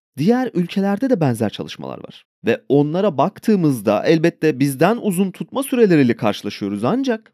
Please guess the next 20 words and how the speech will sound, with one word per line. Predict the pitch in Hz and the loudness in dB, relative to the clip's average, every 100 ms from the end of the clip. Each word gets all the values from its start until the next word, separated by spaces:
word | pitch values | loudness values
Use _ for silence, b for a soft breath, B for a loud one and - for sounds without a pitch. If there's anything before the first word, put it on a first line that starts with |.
| - | -4
bir | 196 185 | -4 0
dünya | 196 208 208 285 | -2 0 -4 -2
ortalaması | 302 240 214 190 156 - - | 2 2 4 2 2 -4 0
almak | 139 151 214 220 | 2 4 0 -4
istersek | 151 - 381 - 147 - _ | -8 -4 -4 -4 -6 -6 _
sanırım | - 208 180 127 165 127 | -4 0 2 0 -2 -2
rakam | 151 120 95 | -2 -2 -6
yine | 123 120 143 113 - | -6 -2 0 0 0
elli | 131 139 135 151 | 0 2 0 -2
veya | 127 110 | -2 -4
altmış | - - 139 - | -4 -6 -10 -6
günlerde | 131 120 117 110 | -4 0 0 -2
çıkacaktır | - - - - - - | -8 -12 -12 -12 -20 -6
maksimum. | 117 117 - 98 73 _ _ | -4 -2 -6 -10 -14 _ _
Hatta | 135 - 139 | -6 -2 2
belki | 147 160 | 2 0
o | 160 | -4
kadar | 147 151 147 123 | 0 2 2 0
bile | 98 | -4
değil. | - 64 | -8 -14